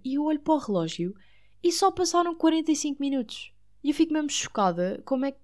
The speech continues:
eu sinto na minha cabeça que já passaram duas horas e só passaram quarenta e cinco minutos. Portanto, ah, é um switch que eu estou a fazer, muito importante para o meu cérebro, digo-vos já, porque vocês já devem ter percebido que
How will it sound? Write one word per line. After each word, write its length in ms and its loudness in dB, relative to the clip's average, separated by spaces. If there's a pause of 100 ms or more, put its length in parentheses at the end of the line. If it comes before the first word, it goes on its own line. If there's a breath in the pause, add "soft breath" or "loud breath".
(140)
eu 80 -6
sinto 240 -6
na 60 -2
minha 140 -4
cabeça 280 -4
que 60 -8
já 100 -4
passaram 340 -4
duas 280 0
horas 340 0
e 80 -10
só 140 -2
passaram 320 -2
quarenta 320 -4
e 40 -4
cinco 220 -8
minutos. 400 -8 (960 loud breath)
Portanto, 340 -4 (280)
ah, 480 2 (260)
é 160 2
um 380 0
switch 460 -4
que 100 -6
eu 40 -4
estou 160 -4
a 20 -6
fazer, 480 -4 (340)
muito 360 0
importante 340 -4
para 100 -4
o 40 0
meu 120 0
cérebro, 360 0
digo-vos 240 -6
já, 180 -2
porque 560 -6 (480 soft breath)
vocês 260 -2
já 100 4
devem 200 0
ter 100 -4
percebido 400 -6
que 320 -4